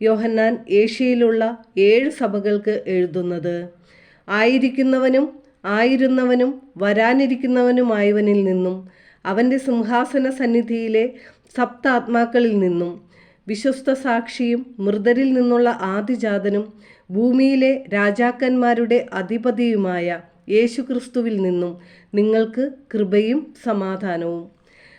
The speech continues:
നമ്മെ സ്നേഹിക്കുകയും സ്വന്തം രക്തത്താൽ നമ്മെ പാപത്തിൽ നിന്ന് മോചിപ്പിക്കുകയും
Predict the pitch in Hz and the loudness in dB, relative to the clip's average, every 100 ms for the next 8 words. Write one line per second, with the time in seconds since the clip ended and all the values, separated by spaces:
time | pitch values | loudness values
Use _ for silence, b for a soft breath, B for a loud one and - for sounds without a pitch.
0 | b b b 208 226 247 262 277 - - | b b b -2 2 4 4 2 -4 -2
1 | 233 233 247 - 220 196 180 156 147 _ | 0 2 0 -4 -2 0 2 0 -8 _
2 | - 240 247 269 277 240 233 247 240 240 | -4 0 2 2 2 0 0 -4 0 -2
3 | 240 - 202 202 220 247 254 220 214 247 | -2 -4 -4 -2 0 0 0 -2 0 -2
4 | 254 254 247 240 240 - 180 202 214 220 | 0 2 2 2 0 -4 -4 2 2 2
5 | 247 214 - 185 180 175 | -4 -6 -6 -2 0 -2